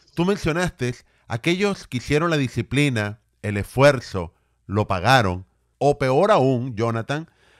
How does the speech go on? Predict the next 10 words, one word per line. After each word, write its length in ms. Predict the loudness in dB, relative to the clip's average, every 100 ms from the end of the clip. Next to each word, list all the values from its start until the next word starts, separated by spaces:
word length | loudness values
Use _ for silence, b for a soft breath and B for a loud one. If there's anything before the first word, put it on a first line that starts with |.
| _
veamos 560 | 2 2 2 -2 -4 -4
un 160 | -4 0
padre 360 | 2 2 2
de 120 | -2
familia 640 | 0 0 0 -2 -2 -8 -12 _ _ _ _ _
que 120 | -6
tenga 460 | -2 -2 0 0
hijos, 460 | 0 -2 -6 -10 -12
un 100 | -4
matrimonio, 720 | -4 -2 -2 0 0 -4 -8